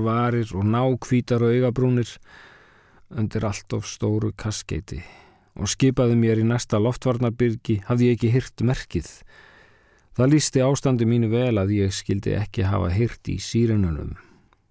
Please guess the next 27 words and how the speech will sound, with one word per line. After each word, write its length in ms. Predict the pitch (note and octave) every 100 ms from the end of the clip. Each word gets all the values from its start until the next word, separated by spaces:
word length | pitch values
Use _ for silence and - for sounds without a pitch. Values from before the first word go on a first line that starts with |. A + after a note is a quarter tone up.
| _ _ _ _ - - _ _ _ - -
Ég 80 | A#2+
er 140 | A#2 A2+
að 80 |
bíða 300 | B2+ C#3 D3+
hérna 180 | D#3+ D#3
eftir 220 | D3+ D#3 D3
mömmu 240 | E3+ G#3
minni. 220 | G#3 G3+ - - - _ _ - - -
Hún, 140 | A#2+ B2+ B2+ A#2 A#2+ - G2
hún 540 | C3+ B2+ - C3 C#3
er 400 | C#3 C3 C3 B2+
fangavörður 640 | - D#3+ F3 F3 E3+ E3 E3
í 60 | -
Fullsputtelbúðunum, 1040 | F#3 - G#3+ G3 F#3+ F3+ - F#3+ F#3+ E3+ C#3 - _ - - - - - -
en 80 | A#2+
fær 160 | C#3
frí 240 | C3 D#3 F3
um 80 | D#3+
helgina. 300 | F3 F3 D3 - - _ _ _ _ _ _ -
Við 140 | - C3
ætlum 320 | B2+ D3 C#3+
að, 320 | C#3+ C#3+ C#3 C#3 C#3+ C#3+ - - - - - - - -
að 160 | - C#3
fylgjast 320 | D#3 D#3 D#3+
með 240 | E3 E3 D#3+ - F3+
loftárásunum. 640 | F3 F#3+ F3 E3 F3 D#3+ B2+ - _ _ _ _ _ _ _ _ _ _ _ -
Með 240 | A2 G#2